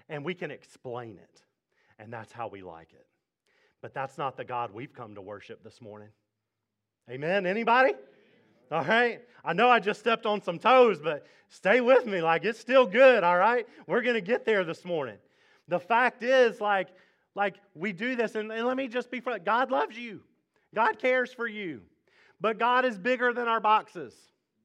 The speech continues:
And, and the way that we're gonna grow <laughs> is through full surrender of taking the lid off and saying, God, it's not that I need a bigger box or a different box or an orange box or a polka dotted box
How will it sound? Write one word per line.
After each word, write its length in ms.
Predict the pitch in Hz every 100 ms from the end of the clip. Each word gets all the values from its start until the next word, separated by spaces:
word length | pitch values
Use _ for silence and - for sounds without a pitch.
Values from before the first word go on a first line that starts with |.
| _ _ _ _ _ _
And, 200 | 202 214
and 220 | 226 220 208
the 100 | 202
way 420 | 170 226 254 277
that 220 | 240 196
we're 180 | 226 233
gonna 220 | 226 220
grow 520 | 170 220 214 131 156 - _ _ 180
<laughs> 60 | - _ _ _ -
is 240 | 202 202
through 220 | 220 185
full 360 | - 226 247 247
surrender 800 | - 220 214 220 180 117 120 _ _ _ _ _
of 200 | - 160
taking 480 | - 208 226 247 240
the 100 | 202
lid 260 | 180 214 185
off 300 | 127 127 160 _ _ _ _ _ _ -
and 200 | 170 170
saying, 360 | 202 180 175
God, 340 | 170 196 226 190
it's 160 | 180
not 240 | 190 214 220
that 120 | 226
I 140 | 196 190
need 200 | 190 143
a 60 |
bigger 360 | 110 175 202 202
box 520 | 190 196 196 196 - _ -
or 140 | 143 131
a 60 |
different 480 | 101 202 214 208 190
box 520 | 170 196 190 190 - _ -
or 200 | 143 131
an 80 | 104
orange 480 | 185 226 220 185 156
box 480 | 202 208 202 202
or 120 | 151 117
a 40 |
polka 320 | - 233 233
dotted 400 | 220 214 214 196
box 440 | 196 208 208 208